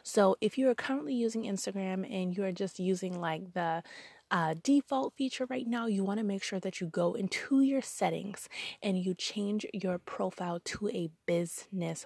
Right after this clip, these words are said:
platform. By changing your profile to a business platform, this is gonna help you out with a couple of things. You are gonna be able to see your insights. So that is gonna give you a ton of information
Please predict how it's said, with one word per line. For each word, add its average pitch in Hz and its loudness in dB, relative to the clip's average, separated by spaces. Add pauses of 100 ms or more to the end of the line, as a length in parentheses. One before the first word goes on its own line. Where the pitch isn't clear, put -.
platform. - 0 (400)
By 175 2
changing 320 2
your 247 2
profile 220 -2
to - -2
a 185 0
business 185 -2
platform, 180 -6 (340)
this 202 2
is 285 -8
gonna 285 -2
help 208 -2
you - -4
out 190 0
with 202 -6
a 202 -2
couple 202 0
of 180 0
things. - -6 (300)
You 196 0
are 269 0
gonna 254 -2
be 220 -4
able 196 -2
to 202 -8
see - -6
your 180 -2
insights. 226 -4 (240)
So 180 0
that 196 2
is 262 -4
gonna 262 0
give 226 0
you 226 0
a 202 -2
ton 180 -2 (440)
of 185 0
information 208 0